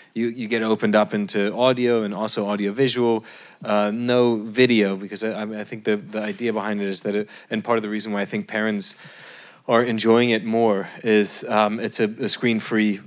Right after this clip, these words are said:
uh, form of entertainment for their kids. They can do it in long car journeys, so they can feel a bit less guilty about, like, zombie eyes, uh, and using imagination. Um,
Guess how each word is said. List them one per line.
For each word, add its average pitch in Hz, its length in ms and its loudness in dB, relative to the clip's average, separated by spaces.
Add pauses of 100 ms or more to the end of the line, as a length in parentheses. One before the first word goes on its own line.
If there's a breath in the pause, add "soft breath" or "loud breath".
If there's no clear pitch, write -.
uh, 104 260 -2
form 104 260 -4
of 101 120 -4
entertainment 104 600 -4
for 104 120 -6
their 101 200 -2
kids. 143 440 -2
They 101 160 -6
can 101 220 -8
do 101 140 -4
it 98 80 -4
in 98 240 -4
long 101 200 -2
car 139 220 2
journeys, 123 460 -2
so 110 100 -8
they 101 100 -4
can 107 340 -8
feel 104 220 -2
a 98 40 -4
bit 92 180 -6
less 104 180 -6
guilty 120 400 -2
about, 101 320 -2
like, 98 440 -6 (320 loud breath)
zombie 120 360 2
eyes, 123 360 4 (460 loud breath)
uh, 107 340 0
and 104 240 0
using 110 300 -2
imagination. 117 800 -4 (760 loud breath)
Um, 110 1120 4